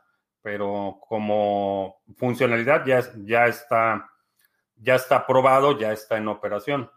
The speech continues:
Ah, escuché bien que Ethereum va a hacer otro hard fork. Eh, parece que van a hacer un fork para el límite de las comisiones y me parece, sospecho, que va a ser un fork,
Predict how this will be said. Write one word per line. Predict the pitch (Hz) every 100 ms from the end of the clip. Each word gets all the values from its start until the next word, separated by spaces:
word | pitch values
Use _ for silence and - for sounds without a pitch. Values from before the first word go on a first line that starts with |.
| _ _ _
Ah, | 113 107 104
escuché | 120 110 113 98 131
bien | 131 139 139
que | 117
Ethereum | - 135 135 127
va |
a | 127
hacer | 131
otro | 131 131 123
hard | 135 127
fork. | 151 165 175 - -
Eh, | 127 120 120 110 110 _ _ _ _ _
parece | 135 147 170 196 196
que | 151
van | 151 160
a | 160 160 143
hacer | - 160
un | 160 151
fork | - 156 160 156
para | - 123 117 113 110 107
el | 107 117
límite | 165 165 135 123 117
de | 104 107 104 104
las | 104 104 -
comisiones | 113 110 160 160 175 175 -
y | 120 107 104 104 104
me | 104 110
parece, | - 117 139 147 156 131 123 _ _ _ _ _
sospecho, | - 110 - 135 147 147 123 110 - _ _ _ _ _
que | 113
va | 117
a |
ser | 123 120
un | 117 117 110 104 98 95 -
fork, | 123 120 -